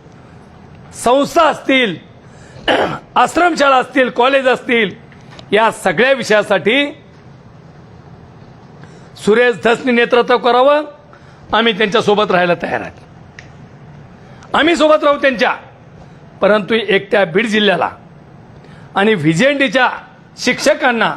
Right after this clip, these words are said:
जर कसल्या प्रकारचा अन्याय होत असेल तर ते कदापि आम्ही सहन करणार नाही.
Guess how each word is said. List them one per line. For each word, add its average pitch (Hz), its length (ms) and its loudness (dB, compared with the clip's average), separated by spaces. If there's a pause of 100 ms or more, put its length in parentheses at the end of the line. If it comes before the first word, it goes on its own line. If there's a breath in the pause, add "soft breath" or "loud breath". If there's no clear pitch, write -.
(1120)
जर 240 200 2
कसल्या 226 360 -2
प्रकारचा 202 500 0 (100)
अन्याय 202 240 0
होत 196 220 0
असेल 185 400 -2 (1600 loud breath)
तर 208 200 2
ते 226 60 2
कदापि 208 460 0
आम्ही 208 320 0
सहन 196 240 0
करणार 196 320 0
नाही. 226 300 0